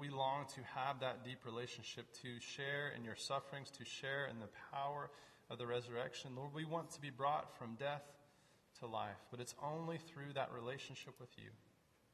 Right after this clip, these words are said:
Lord, I pray that you would open our hearts that you might speak to us. Lord, that our conversations would not be one-sided, that they, they would not come infrequently, that they would not come only in our moments of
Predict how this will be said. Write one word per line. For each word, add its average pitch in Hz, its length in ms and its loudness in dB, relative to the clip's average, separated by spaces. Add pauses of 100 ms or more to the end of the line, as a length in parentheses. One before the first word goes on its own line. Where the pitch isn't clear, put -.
(1040)
Lord, 147 100 2
I 131 80 6
pray 156 140 2
that 139 160 -2
you 143 60 -2
would 151 100 -4
open 156 260 0
our 147 220 2
hearts 135 220 0
that 131 140 -4 (140)
you 208 220 -2
might 180 260 0
speak 170 340 -4
to - 220 -10
us. - 540 -4 (1500)
Lord, 131 140 -6
that 135 60 2
our 123 100 6
conversations 143 880 -4
would 123 100 -6
not 123 180 -2
be 120 100 -8
one-sided, 107 680 -4 (1160)
that 117 140 -8
they, 127 80 2 (260)
they 131 120 -2
would 127 120 -4
not 131 200 2 (100)
come 143 180 -2
infrequently, 147 720 -4
that 120 140 -6
they 131 80 -2
would 120 160 -2
not 135 300 0
come 135 180 -2
only 139 240 0
in 131 60 -2
our 123 100 2
moments 131 460 -4
of 110 140 -4